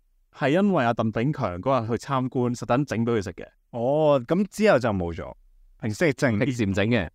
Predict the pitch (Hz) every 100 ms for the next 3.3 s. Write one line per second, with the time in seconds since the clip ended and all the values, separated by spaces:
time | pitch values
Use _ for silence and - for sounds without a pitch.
0 | - 123 110 123 117 123 110 98 92 101
1 | 85 180 202 196 120 113 104 110 82 92
2 | 107 98 87 80 80 85 87 82 82 78
3 | 78 67